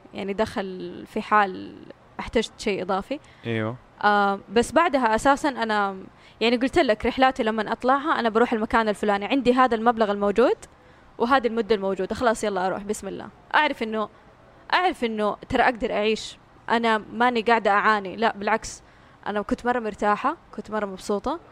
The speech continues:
Speaker 1: كنت بأكل كويس، بنام كويس، آم، بأروح وأجي، وكل شيء كان متوفر وعندي كل الخيارات موجودة. فما كان أصلا فكرة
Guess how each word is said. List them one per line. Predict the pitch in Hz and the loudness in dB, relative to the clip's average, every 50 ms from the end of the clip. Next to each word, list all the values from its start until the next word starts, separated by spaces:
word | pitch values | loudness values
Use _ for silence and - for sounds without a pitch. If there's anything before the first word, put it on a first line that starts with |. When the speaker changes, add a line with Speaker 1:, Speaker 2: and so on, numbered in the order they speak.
| - - - - - - - | -20 -20 -20 -20 -20 -10 -10
Speaker 1:
كنت | 226 - - | -10 -2 2
بأكل | 156 170 214 - 220 | 2 2 2 0 -4
كويس، | - - - 208 208 226 285 311 - | -6 0 0 2 2 2 2 0 0
بنام | 202 196 196 202 202 202 | 0 -2 0 0 -2 -6
كويس، | - - 202 196 196 214 247 311 339 - - - - - | -4 -2 0 0 2 0 -2 -2 -4 -6 -12 -16 -10 -4
آم، | - 196 196 196 190 196 190 190 190 190 190 185 185 190 196 202 202 196 | -2 0 0 0 0 0 -2 -2 -2 -4 -6 -8 -10 -12 -14 -14 -12 -6
بأروح | 190 196 202 214 226 226 233 220 | -4 -2 0 2 0 2 0 0
وأجي، | - 208 220 - 220 254 294 320 294 | 0 0 0 0 0 0 0 0 0
وكل | 233 190 185 - - 240 214 - | -2 -4 -6 -4 -4 -4 -4 -2
شيء | 233 202 - | -4 -4 -4
كان | - 220 202 190 185 | -4 -6 -6 -6 -6
متوفر | 180 - - 214 - - 247 262 262 | -10 -8 -6 -8 -4 -2 -2 0 0
وعندي | 208 185 160 95 95 123 196 214 208 202 | -2 -4 -4 -6 -6 -6 -8 -8 -8 -6
كل | - 247 202 | -4 -4 -4
الخيارات | 190 - - 185 180 175 185 - 196 | -4 -6 -6 -6 -6 -6 -6 -8 -12
موجودة. | 208 - - - - 196 - - - - - - - - - - _ - - - - - | -14 -14 -14 -14 -16 -18 -20 -20 -20 -20 -20 -20 -20 -20 -20 -20 _ -20 -20 -20 -20 -14
فما | - - 240 247 254 269 | -6 -2 2 2 2 2
كان | - 247 214 - | 2 -2 -2 0
أصلا | - 233 - - 202 202 | -2 -2 -2 -4 -6 -6
فكرة | - - 247 - - 214 208 | -2 -2 -2 -2 0 -6 -6